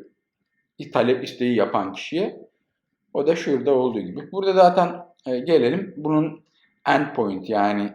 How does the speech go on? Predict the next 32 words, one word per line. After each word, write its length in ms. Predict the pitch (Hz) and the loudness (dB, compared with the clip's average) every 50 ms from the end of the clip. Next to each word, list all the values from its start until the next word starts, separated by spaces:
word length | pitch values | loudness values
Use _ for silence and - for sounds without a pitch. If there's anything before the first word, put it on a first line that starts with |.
| - _ | -14 _
controller 580 | - 139 123 117 120 120 151 139 123 110 101 98 | -4 -2 0 0 2 4 4 4 6 4 2 0
tarafına. 560 | - 101 92 85 - - 170 190 247 - 185 | -4 -6 -8 -8 -8 -6 -6 -6 -6 -2 -2
Burada 180 | 190 196 196 196 | 0 2 2 2
yeni 300 | 190 185 196 196 190 175 | 2 2 2 2 2 2
bir 120 | 165 139 | 2 2
endpoint 480 | 120 107 101 104 - - 101 92 90 - | 2 0 -2 -4 -8 -10 -12 -10 -8 -10
oluşturdum 500 | 92 87 - _ 98 90 90 95 107 139 | -10 -10 -10 _ -12 -12 -10 -8 -6 -6
ben. 100 | 190 196 - - _ _ - | -6 -8 -10 -14 _ _ -8
E, 80 | 120 | -6
yeni 300 | 120 113 117 131 131 120 | -4 -2 0 2 0 0
bir 80 | 110 98 | -2 -4
controller 400 | - 101 90 90 - 92 87 85 - | -6 -8 -8 -8 -8 -10 -10 -6 -4
pardon. 360 | 101 95 104 135 190 240 - - _ _ _ _ _ _ _ _ _ - 175 170 | -4 -4 -4 -4 -6 -8 -10 -12 _ _ _ _ _ _ _ _ _ -18 -4 -2
Do 100 | 180 180 | 2 6
login 420 | 170 165 147 139 143 131 131 - - | 6 6 6 6 4 0 0 -2 -6
yani 180 | 127 123 117 117 | -4 -2 -2 2
authentication 760 | - 165 175 170 170 143 123 120 120 - 110 92 - - 90 | 4 4 4 6 6 4 2 2 -2 -6 -6 -6 -6 -6 -8
controller. 460 | - 101 92 90 - - 156 175 220 - | -8 -8 -8 -8 -6 -6 -6 -6 -6 -6
Onun 320 | 220 190 190 185 180 180 170 | -4 -4 -4 -2 -2 -2 -4
bir 160 | 165 160 160 | -4 -6 -8
do 140 | 151 151 156 | -4 2 2
login, 480 | 160 151 151 151 156 151 156 151 - _ _ _ _ - | 4 4 4 2 0 0 -2 -4 -8 _ _ _ _ -6
e, 340 | 117 113 110 110 107 107 - - - 127 127 - | -2 0 0 0 0 -2 -6 -8 -10 -16 -8 8
post 320 | - 160 160 160 160 - - - - - - _ _ - | 10 10 10 10 8 2 -6 -12 -14 -18 -20 _ _ -8
kabul 240 | - 95 90 92 | -6 -6 -4 -6
ediyor. 300 | - - - 170 208 220 - - - - - _ _ _ _ _ _ - | -6 -6 -2 -2 -2 -2 -2 -6 -12 -18 -20 _ _ _ _ _ _ -2
Do 100 | 160 156 | 2 4
login, 320 | 147 - - 202 208 202 | 4 4 4 2 0 0
do 80 | 208 208 | 4 6
login 480 | 202 190 185 196 226 233 - - - _ _ _ _ _ - | 6 6 6 2 -2 -4 -8 -12 -16 _ _ _ _ _ -2
request 400 | 151 151 151 226 220 214 220 - | -2 0 4 4 4 4 6 4
body'deki 680 | 170 143 127 131 127 120 120 - 107 110 - 107 107 | 4 4 4 2 0 0 0 -2 -4 -6 -6 -10 -14